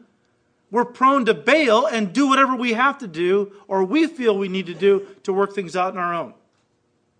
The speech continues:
Now, you can fill in the blanks, right? There's a lot of ways we could apply this into our own lives personally. But the thing that we wanna see here is that the devil will always try to come in when God's trying to teach you perseverance and patience and faith and obedience.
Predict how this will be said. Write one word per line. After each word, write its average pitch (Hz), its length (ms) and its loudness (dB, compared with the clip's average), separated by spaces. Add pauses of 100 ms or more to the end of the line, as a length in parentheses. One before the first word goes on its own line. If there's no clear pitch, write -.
(600)
Now, 196 80 -2
you 285 120 2
can 330 140 -2
fill 254 200 -4
in 214 60 -2
the 165 80 -6
blanks, 160 400 -6
right? 160 260 2 (120)
There's 220 160 -2
a 208 60 0
lot 226 200 4
of 190 80 2
ways 196 240 2
we 190 80 -8
could 170 100 -6
apply 185 300 -4
this 170 200 -10
into 156 120 -10
our 151 80 -2
own 175 180 -6
lives 160 220 -2 (200)
personally. 156 520 -6 (420)
But 277 140 -6
the 185 80 -8
thing 302 280 -2
that 247 140 -2
we 220 80 -2
wanna 226 260 -2
see 269 300 -6
here 185 160 -4
is 160 140 -6
that 180 160 -8
the 175 80 -10
devil 240 340 -4
will 190 140 -4
always 262 340 -4
try 233 200 -6
to 214 80 -6
come 202 220 -8
in 170 160 -10 (220)
when 175 160 -8
God's 269 340 0
trying 269 280 -6
to 214 80 -10
teach - 480 -8
you 190 200 -4 (200)
perseverance 220 720 -2
and 165 140 -14
patience 254 500 -6
and 165 120 -18
faith 262 380 -6 (180)
and 190 100 -4
obedience. 240 520 -2